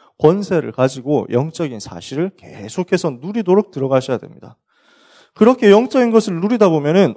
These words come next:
오늘이 보입니다. 오늘 속에서 다른 사람들이 다 현실 보고 낙심하거든요. 근데 우리는 현실보다 중요한 사실을 보게 됩니다.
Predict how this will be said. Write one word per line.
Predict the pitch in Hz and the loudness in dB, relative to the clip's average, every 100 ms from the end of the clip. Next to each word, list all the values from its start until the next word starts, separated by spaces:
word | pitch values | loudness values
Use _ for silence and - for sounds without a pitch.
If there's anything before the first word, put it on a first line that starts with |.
| - | 2
오늘이 | 233 320 320 240 | 4 6 4 2
보입니다. | 127 127 139 104 90 - _ _ _ _ _ _ | 2 -2 -2 -4 -6 -10 _ _ _ _ _ _
오늘 | 156 226 277 254 214 | 4 6 6 6 6
속에서 | - 220 226 214 196 151 147 131 151 117 104 - _ _ _ _ _ _ _ _ _ | 2 0 0 2 2 2 4 6 6 4 2 -4 _ _ _ _ _ _ _ _ _
다른 | 123 123 170 247 | -4 4 4 4
사람들이 | 254 220 220 170 | 4 2 0 -6
다 | 175 185 | 0 2
현실 | 214 196 180 269 | 4 2 2 0
보고 | 262 240 | -2 -2
낙심하거든요. | 190 196 - 214 131 110 110 185 - _ _ _ | -2 -2 -2 -4 -4 -8 -10 -14 -16 _ _ _
근데 | 269 254 | 4 6
우리는 | 147 135 180 135 | 4 2 0 0
현실보다 | - 196 190 202 277 277 262 269 254 262 | 0 0 0 0 2 2 4 4 6 4
중요한 | 262 147 127 156 196 | 2 -10 -4 2 2
사실을 | 196 - 127 143 247 277 | 0 -4 -2 -2 -2 -2
보게 | 247 214 151 | 0 -2 -2
됩니다. | 110 107 - | -8 -16 -20